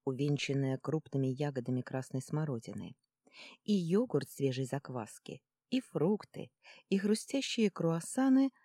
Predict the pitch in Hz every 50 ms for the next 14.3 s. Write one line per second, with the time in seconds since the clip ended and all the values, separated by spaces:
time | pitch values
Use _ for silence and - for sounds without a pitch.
0 | _ _ _ - 165 160 - - - - 208 254 277 302 - - - - - -
1 | - 247 156 - - - - - 127 127 131 139 143 143 139 135 - - 107 101
2 | 104 101 - - 113 107 - - 113 _ _ _ _ _ _ _ _ _ _ _
3 | _ _ - - - - - - - _ _ - 370 - - - 294 285 311 339
4 | 330 - - - - 139 113 113 110 - - - - 165 143 143 156 139 120 123
5 | 123 - - 143 - - - 170 - - - 220 233 254 294 320 339 349 - _
6 | _ _ _ _ _ - 196 170 196 240 311 330 330 320 302 - - - 311 -
7 | 311 302 240 180 147 139 139 139 135 135 143 - - - 139 147 - - 139 135
8 | 123 - - 117 110 131 185 220 - - - 269 277 269 - _ _ _ - -
9 | _ _ _ - - 208 - 311 370 349 262 175 151 143 127 - 147 151 143 -
10 | - - - 113 110 113 - - 208 233 - 254 - - - - 247 247 233 220
11 | 226 220 220 220 214 220 220 214 - _ _ _ _ _ _ _ - - 311 -
12 | 349 294 185 143 110 - - 127 131 131 135 139 - - 170 170 147 135 - -
13 | - 175 202 220 220 - - 117 - 143 160 175 185 180 139 - - 104 - -
14 | - - 95 82 -